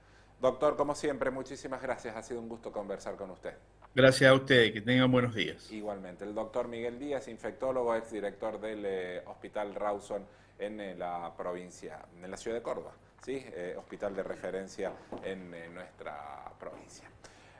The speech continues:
Speaker 1: Ocho de la mañana, cincuenta y siete minutos. Ya hemos transitado la primera hora. ¿Les parece que hagamos una pausiña?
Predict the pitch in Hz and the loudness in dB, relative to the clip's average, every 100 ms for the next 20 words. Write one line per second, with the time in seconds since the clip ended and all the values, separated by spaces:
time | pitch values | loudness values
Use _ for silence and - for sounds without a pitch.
0 | - - - - - - 233 233 220 202 | -20 -20 -20 -20 -2 8 10 10 8 10
1 | 190 190 202 190 - 190 175 190 185 170 | 10 8 6 2 0 -4 0 0 2 6
2 | 156 147 143 135 127 - 156 - 127 117 | 8 8 4 -4 -6 -4 -4 0 2 2
3 | 110 104 101 95 82 - - - 131 123 | 2 0 -4 -8 -12 -18 -18 -10 -8 -6
4 | 113 110 104 120 117 98 101 98 98 87 | -6 -6 -4 -2 0 -2 -6 -6 -4 -6
5 | 73 - - - - 113 131 156 147 131 | -8 -14 -20 -20 -16 -6 -4 -4 -2 -2
6 | 117 123 - 110 - 87 - - 175 190 | -2 -4 -8 -8 -8 -10 -14 -14 -12 -8
7 | 151 | -8